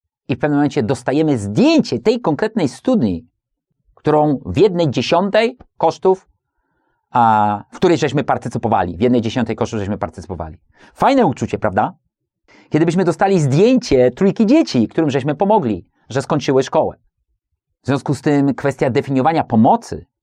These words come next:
czy ona jest skuteczna, poprzez to, że zadamy sobie pytanie, czy będziemy w stanie to zauważyć później,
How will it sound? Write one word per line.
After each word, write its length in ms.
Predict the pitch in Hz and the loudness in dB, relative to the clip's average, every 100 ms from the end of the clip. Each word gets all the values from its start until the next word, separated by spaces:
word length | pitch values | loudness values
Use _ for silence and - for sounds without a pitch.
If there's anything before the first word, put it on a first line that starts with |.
| _ _ _ _ _ | _ _ _ _ _
czy 160 | - 147 | -6 -2
ona 160 | 127 | 0
jest 160 | 123 - | -2 -4
skuteczna, 680 | - 101 175 - 85 90 110 _ _ _ _ _ | -6 -2 -4 -4 -14 -14 -20 _ _ _ _ _
poprzez 340 | - - 127 - | -10 -6 -6 -2
to, 340 | 151 143 139 _ _ | 2 2 0 _ _
że 120 | 117 120 | -4 0
zadamy 280 | 131 147 | 0 0
sobie 140 | 131 135 | -2 -4
pytanie, 300 | - 143 139 | -4 -2 -2
czy 120 | 156 | -2
będziemy 340 | 156 180 196 | -2 0 -2
w 60 | 190 | -4
stanie 380 | - 226 262 254 | -4 -2 0 0
to 100 | 220 | 0
zauważyć 420 | 196 170 170 151 | 0 0 -2 -4
później, 520 | - 117 135 190 247 | -4 -4 -4 -6 -6